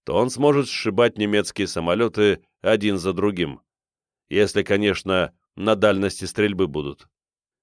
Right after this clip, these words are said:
Я об этом не сразу догадался, уже слил личность Никитина, и когда под другими данными пытался устроиться в армии, попробовал.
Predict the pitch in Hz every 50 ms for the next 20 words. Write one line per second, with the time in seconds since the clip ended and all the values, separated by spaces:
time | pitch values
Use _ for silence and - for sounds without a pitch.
0 | _ _ - 78 85 87 90 87 80 92 90 - 95 87 92 92 90 - - 110
1 | 120 113 92 90 78 82 78 76 80 78 80 76 73 - - - 71 67 - -
2 | _ - 92 101 98 101 120 120 107 - 110 117 110 98 92 90 95 90 - -
3 | 87 85 80 - - 82 80 - 87 82 - - 71 71 71 69 - - _ _
4 | _ _ _ _ - 87 85 113 107 101 104 117 - - 107 104 92 90 101 104
5 | 98 104 104 101 101 90 101 101 98 95 92 92 90 87 - 95 85 - 95 92
6 | 87 - 98 92 85 - - 95 90 87 82 - - 85 82 101 101 98 95 92
7 | 90 87 87 80 - _ - - 110 - - 92 80 71 73 69 69 67 64 -